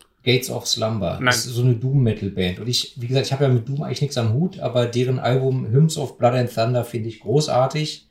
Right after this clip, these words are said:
Speaker 1: obwohl es Doom ist. Und da waren so ein paar Elemente, also, ja, die haben mich sehr stark daran erinnert.
Speaker 2: Okay.
Speaker 1: Ja, es geht wieder um Hass, Verachtung,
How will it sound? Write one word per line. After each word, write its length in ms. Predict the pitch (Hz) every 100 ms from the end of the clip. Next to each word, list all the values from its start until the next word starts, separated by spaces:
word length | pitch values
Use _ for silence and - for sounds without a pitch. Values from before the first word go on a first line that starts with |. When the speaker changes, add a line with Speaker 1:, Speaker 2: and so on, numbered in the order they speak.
| _ _
Speaker 1:
obwohl 320 | 120 107 131 147
es 160 | 139
Doom 220 | 135 143
ist. 340 | 147 143 - - - _ -
Und 180 | 117
da 220 | 120 131 135
waren 200 | 131 135
so 80 |
ein 80 | 135
paar 640 | - 117 135 135 127 - _ _
Elemente, 1040 | - 127 120 127 139 139 123 117 107 104 101
also, 420 | 117 110 107 104 _ _ _ _ _ _ _
ja, 260 | - 90 90 -
die 80 |
haben 100 | 104
mich 140 | 120 104
sehr 160 | 107
stark 200 | 104 113 110
daran 220 | 101 101
erinnert. 360 | 92 90 85 - _
Speaker 2:
Okay. 280 | - - 120 - _ _ _ _ _ _ _
Speaker 1:
Ja, 340 | 127 120 104 - -
es 160 | 131 -
geht 160 | 147
wieder 160 | 151 139
um 180 | 123 120
Hass, 500 | 151 - - - _ _ _
Verachtung, 800 | 135 - 131 - 131 123 113